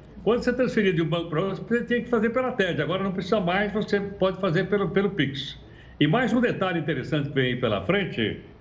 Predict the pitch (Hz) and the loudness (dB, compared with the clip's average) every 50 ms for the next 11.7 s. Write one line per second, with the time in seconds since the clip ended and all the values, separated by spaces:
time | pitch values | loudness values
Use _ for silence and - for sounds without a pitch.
0 | - - - 117 117 120 117 117 113 110 107 107 104 98 92 90 - 151 135 135 | -6 -2 0 0 2 2 2 2 4 4 2 2 2 0 0 2 2 2 2 0
1 | 120 135 135 113 147 160 156 - 117 117 113 - 156 190 202 185 - 220 170 156 | 0 -2 -2 0 -2 -2 -2 -2 -2 -2 0 2 2 2 2 0 -2 -2 0 0
2 | 156 131 135 - - - - - - - - 170 - 165 - 247 226 - - 240 | 0 -2 -4 -8 -12 -16 -20 -20 -4 0 0 0 2 2 0 0 0 0 0 2
3 | 226 208 - 240 233 240 254 247 247 262 254 220 - - 240 233 - - 113 175 | 2 2 2 0 0 0 -2 -2 -2 -2 -2 -2 -2 -2 -2 -4 -4 -8 -10 -12
4 | - - - - 226 220 226 208 - - - - 262 277 - - - - - 262 | -12 -12 -12 -10 -6 -2 -2 -2 0 2 2 2 2 0 -2 -4 -8 -8 -4 -2
5 | 262 269 247 185 - 196 180 135 151 165 147 131 143 156 151 - 220 208 - 233 | 2 2 2 2 2 2 0 2 2 0 2 2 0 0 0 0 -2 -2 -2 -2
6 | 254 254 208 165 - - - - - 87 104 170 190 180 185 185 175 - 90 92 | -4 -4 -4 -6 -10 -14 -12 -8 -4 -2 0 0 2 2 2 2 2 0 -2 -4
7 | - - - - - - - - - - - 131 139 180 240 262 269 262 254 214 | -8 -8 -12 -16 -20 -20 -20 -20 -20 -6 0 2 4 4 4 4 2 2 2 2
8 | 160 175 226 233 233 226 220 226 208 180 180 - 202 202 - 202 180 147 - - | 2 2 2 2 0 0 -2 -4 -4 -4 -4 -4 -4 -4 -2 -2 -2 -2 0 0
9 | 143 135 117 120 139 - - 185 185 - - - 170 170 175 170 - - - 113 | 0 0 0 0 0 0 0 -2 -2 -2 -2 0 0 0 -2 -4 -8 -8 -6 -4
10 | 95 110 123 113 123 135 127 135 135 117 110 135 185 190 180 156 151 147 131 120 | -2 -2 -2 0 0 2 2 2 2 2 4 2 2 2 2 0 0 0 -2 -2
11 | 117 113 143 156 156 156 160 175 180 - - - - | 0 0 0 0 0 0 -2 -4 -4 -8 -10 -14 -18